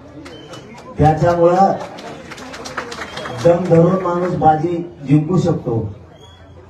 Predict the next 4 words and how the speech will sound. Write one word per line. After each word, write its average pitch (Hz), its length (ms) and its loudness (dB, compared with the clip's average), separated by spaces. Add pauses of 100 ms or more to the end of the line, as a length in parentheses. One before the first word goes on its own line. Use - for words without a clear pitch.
(1040)
जो 147 240 4
कोण 185 380 2 (1300)
संयमानं 190 580 2
राहील, 135 260 2